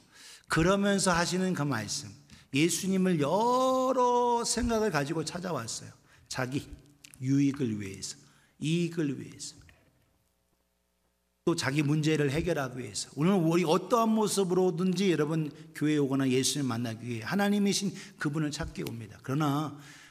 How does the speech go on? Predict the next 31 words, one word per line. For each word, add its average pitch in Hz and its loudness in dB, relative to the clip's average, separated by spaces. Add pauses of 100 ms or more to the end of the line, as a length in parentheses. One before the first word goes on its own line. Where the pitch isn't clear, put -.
(320)
그 - -2
하나님을 170 0
만난 135 -2
후에는 165 2
우리가 127 -4
어떤 165 -6
삶을 151 -6
살아야 143 -6
되느냐라는 110 -8
거예요. 85 -16
어떤 113 -10
삶을 117 -8
살아야 - -16
되느냐. - -20 (460)
오늘 120 4
여러분은 139 4
뭐 151 2
때문에 175 2
예수님을 127 0
찾고 135 -8
있는가? 113 -8 (400)
저와 160 4
여러분이 165 2
처음 208 2
찾는 185 2
그 147 2 (140)
이유와 180 2
목적, 135 -4
어떤 165 2
목적으로 180 0
왔든지 151 2